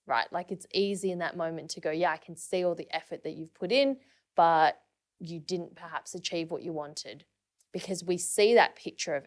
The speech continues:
effort and we're projecting even our own picture of what effort looks like, and we say that's okay. So the challenge really is when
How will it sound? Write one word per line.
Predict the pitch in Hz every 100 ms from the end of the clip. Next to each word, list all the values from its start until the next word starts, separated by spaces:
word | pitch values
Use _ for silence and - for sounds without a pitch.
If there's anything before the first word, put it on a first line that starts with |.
| -
effort | - - 135
and | - 165
we're | 165
projecting | 160 196 175 202 226 - 220 185
even | 175 175 170
our | 151 -
own | 170 180 180
picture | - - - - 175
of | 160
what | 156 -
effort | - - -
looks | 175 -
like, | 165 165
and | 160
we | 160
say | - - -
that's | - - -
okay. | - - - - _ _ _ _ _ -
So | - 214 196 190 - _ _ _ _ _ _ -
the | 196
challenge | - - 247 294 269 214
really | 175 170 160 160 165 - -
is | 190 180 165 - _ _ -
when | 185 190 185